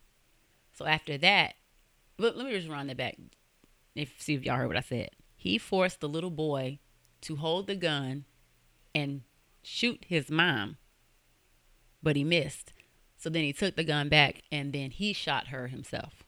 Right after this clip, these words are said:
<sighs> Little Ronnie further testified that his,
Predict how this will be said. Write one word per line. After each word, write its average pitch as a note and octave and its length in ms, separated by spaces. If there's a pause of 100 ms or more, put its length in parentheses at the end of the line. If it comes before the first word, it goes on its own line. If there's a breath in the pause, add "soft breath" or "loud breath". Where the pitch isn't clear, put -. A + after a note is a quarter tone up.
(2250 loud breath)
<sighs> - 60 (640 loud breath)
Little G3+ 240
Ronnie F3+ 300
further G#3+ 340
testified D3+ 680
that C#3+ 280
his, C#3+ 320